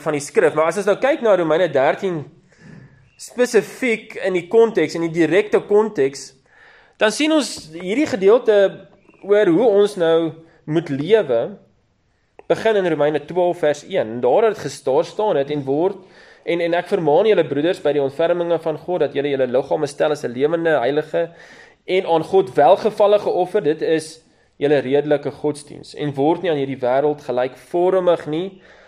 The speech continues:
maar word verander deur die, deur die vernuwing van julle gemoed, word vernuwe en word verander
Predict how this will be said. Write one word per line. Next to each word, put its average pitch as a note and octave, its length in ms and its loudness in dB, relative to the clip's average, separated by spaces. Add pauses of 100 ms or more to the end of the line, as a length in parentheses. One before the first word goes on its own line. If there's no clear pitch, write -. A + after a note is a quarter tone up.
(140)
maar C#3 240 2
word E3 360 2
verander F3 520 -2
deur C#3+ 120 0
die, C#3 160 -4 (280)
deur C#3 140 0
die D#3+ 140 -2
vernuwing E3 640 0 (120)
van F3 220 0
julle D3 200 2
gemoed, C#3 640 -4 (1900)
word D#3+ 440 0
vernuwe C3+ 640 -2 (3500)
en B2+ 100 -8
word C#3 300 0
verander C3 720 -4